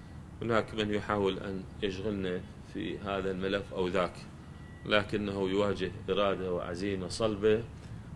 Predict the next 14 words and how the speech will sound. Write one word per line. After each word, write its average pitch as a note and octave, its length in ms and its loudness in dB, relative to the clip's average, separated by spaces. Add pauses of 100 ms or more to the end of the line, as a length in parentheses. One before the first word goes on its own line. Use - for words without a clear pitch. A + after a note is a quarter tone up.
(260)
بالاستمرار G2+ 1600 0
بهذه G2 440 4
المنهجية F2+ 580 2
بالعمل، E2+ 440 -2 (400)
ولا A2 240 6
تراجع F2 440 4
عن E2 120 -4
ذلك D#2+ 520 -8
أبدًا. F2+ 380 6 (240)
لا A2 160 6
تستطيع G2+ 720 0
أي G#2 140 6
قوة G2 420 4 (520)
أن F#2+ 180 0